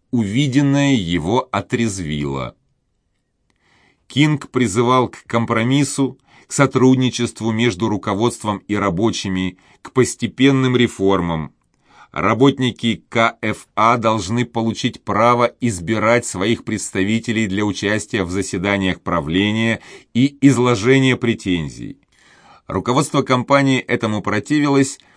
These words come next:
но контрольный пакет был у Рокфеллеров. Джон Ди дал Кингу своё благословение.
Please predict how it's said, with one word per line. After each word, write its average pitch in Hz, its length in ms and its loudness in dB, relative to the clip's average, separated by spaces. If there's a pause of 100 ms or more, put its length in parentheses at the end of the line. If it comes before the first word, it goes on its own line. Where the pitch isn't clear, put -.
(260)
но 139 240 2
контрольный 123 580 0
пакет 101 460 -4
был 104 320 0
у 104 100 -4
Рокфеллеров. 78 920 -6 (800)
Джон 110 380 0
Ди 120 400 2
дал 101 380 0
Кингу 95 480 -2
своё 87 320 -2
благословение. 78 1000 -4